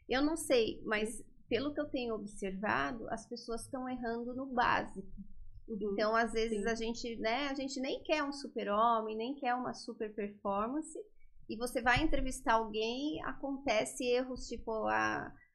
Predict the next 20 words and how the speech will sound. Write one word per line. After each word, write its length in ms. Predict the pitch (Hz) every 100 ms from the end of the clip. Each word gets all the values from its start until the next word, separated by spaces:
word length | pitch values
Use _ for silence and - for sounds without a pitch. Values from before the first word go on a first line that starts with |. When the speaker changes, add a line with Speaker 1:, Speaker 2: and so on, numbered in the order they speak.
| _
Speaker 1:
a 120 | - 208
internet 680 | 233 240 220 233 254 -
não 140 | 254 247
tá 120 | 240
funcionando, 800 | 240 254 254 233 214 226 220 214
a 40 |
pessoa 360 | 208 220 - 233
não 200 | 240 247
testou, 560 | 262 262 - 233 240 247
esqueceu 560 | 240 - 240 - 233
o 220 | 254 254
login 440 | 240 233 208 233 247
e 20 |
a 60 | 240
senha 380 | - 240 233 220
do 80 |
aplicativo, 720 | 220 226 233 226 - 240 226 220
não 120 | 220
consegue 460 | 226 226 233 208
entrar, 600 | 233 233 208 214 220 -